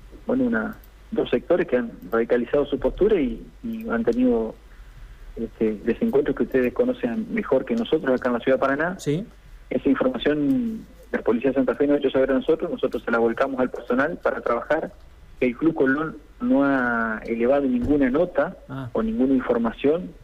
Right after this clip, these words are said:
Speaker 1: en la cual haga
Speaker 2: Ajá.
Speaker 1: saber de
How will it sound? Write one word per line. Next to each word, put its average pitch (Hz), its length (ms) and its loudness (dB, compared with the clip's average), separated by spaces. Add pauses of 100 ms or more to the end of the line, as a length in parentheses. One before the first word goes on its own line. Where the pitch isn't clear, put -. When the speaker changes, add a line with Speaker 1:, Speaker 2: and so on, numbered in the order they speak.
(160)
Speaker 1:
en 113 340 -4
la 110 100 0
cual 127 480 -2
haga 113 640 -2
Speaker 2:
Ajá. 113 140 -10 (580)
Speaker 1:
saber 120 300 4
de 110 340 2